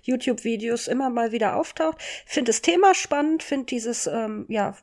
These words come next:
fast schon sarkastische dabei irgendwie ganz cool. Und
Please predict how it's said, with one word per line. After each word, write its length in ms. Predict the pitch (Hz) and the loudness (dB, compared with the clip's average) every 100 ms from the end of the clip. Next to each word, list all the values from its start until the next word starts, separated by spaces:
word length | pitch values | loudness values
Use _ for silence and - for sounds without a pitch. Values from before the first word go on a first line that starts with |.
| _ | _
fast 240 | - 240 - | -2 -2 0
schon 240 | 247 233 | 0 0
sarkastische 760 | 214 202 - 240 - 294 - | 2 0 2 0 0 -4 0
dabei 400 | 269 269 247 247 | 2 4 6 4
irgendwie 640 | - 240 262 254 247 247 - 208 | 4 2 0 -4 -4 -4 -6 -4
ganz 300 | 247 240 - - | -4 -2 -6 0
cool. 280 | 254 269 269 - - - - | 4 4 4 -4 -14 -16 -12
Und 540 | - 233 233 233 226 | 0 4 6 4 -2